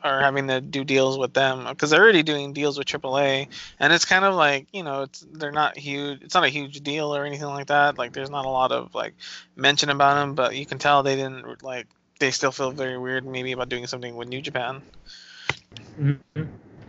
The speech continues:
Speaker 1: 'Cause they, I don't
Speaker 2: Um,
Speaker 1: know if you watched, uh, I don't know if you watched any of Wrestle Kingdom, but, uh, during the Wrestle Kingdom show after the Tanahashi Jericho match, uh, the Jap-, at least the Japanese commentary mentioned A E W by name.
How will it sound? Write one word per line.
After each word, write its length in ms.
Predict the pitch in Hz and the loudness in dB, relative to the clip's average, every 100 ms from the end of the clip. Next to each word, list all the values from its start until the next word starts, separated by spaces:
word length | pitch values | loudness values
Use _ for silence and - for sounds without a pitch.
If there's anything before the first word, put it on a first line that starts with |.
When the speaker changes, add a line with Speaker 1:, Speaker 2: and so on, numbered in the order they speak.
| - | -8
Speaker 1:
'Cause 260 | 151 170 175 | 4 6 8
they, 80 | 196 | 6
I 40 | 170 | 8
don't 100 | 143 | 8
Speaker 2:
Um, 140 | 180 | 6
Speaker 1:
know 120 | 202 | 4
if 120 | 202 | 0
you 100 | 208 | 0
watched, 320 | 190 180 - 175 | 0 0 0 -2
uh, 120 | 151 | -2
I 60 | 147 | -2
don't 80 | 175 | -2
know 140 | 185 | -2
if 100 | 170 | -4
you 80 | 165 | -4
watched 180 | 156 147 | -4 -4
any 160 | 151 | -4
of 60 | 143 | -2
Wrestle 220 | 147 156 | -4 -4
Kingdom, 420 | - 135 131 127 | -10 -10 -8 -6
but, 340 | 123 123 117 80 | -4 -2 -2 -4
uh, 280 | 127 120 120 | -8 -8 -8
during 240 | 143 143 | -6 -2
the 80 | 147 | 2
Wrestle 240 | 139 151 | 2 2
Kingdom 560 | 151 139 135 127 120 - - - - - _ _ _ _ - - - - | -4 -6 -6 -8 -10 -18 -14 -12 -12 -16 _ _ _ _ -14 -12 -10 -2
show 320 | - 139 135 | 2 4 4
after 380 | 131 135 143 135 | 2 0 0 0
the 380 | 131 123 123 123 | 0 0 -2 -4
Tanahashi 580 | - 139 139 131 - 131 | -2 2 2 0 -2 -4
Jericho 340 | 135 143 147 | -2 -2 -2
match, 380 | 131 127 131 - - - - - | -6 -6 -6 -8 -12 -20 -16 0
uh, 280 | 135 135 131 | 4 4 4
the 160 | 131 | 0
Jap-, 260 | 139 143 - | 2 2 4
at 160 | 151 | 2
least 200 | 147 160 | 2 0
the 80 | 170 | -4
Japanese 440 | 147 147 143 139 139 | 2 2 0 -12 -8
commentary 540 | 139 135 135 139 131 | -8 -8 -6 -4 -4
mentioned 340 | 131 135 143 | -6 -8 -8
A 40 | 131 | -6
E 160 | 131 | -6
W 280 | 127 127 127 | -6 -6 -6
by 160 | 127 117 | -6 -4
name. 400 | 131 151 135 | 0 0 -2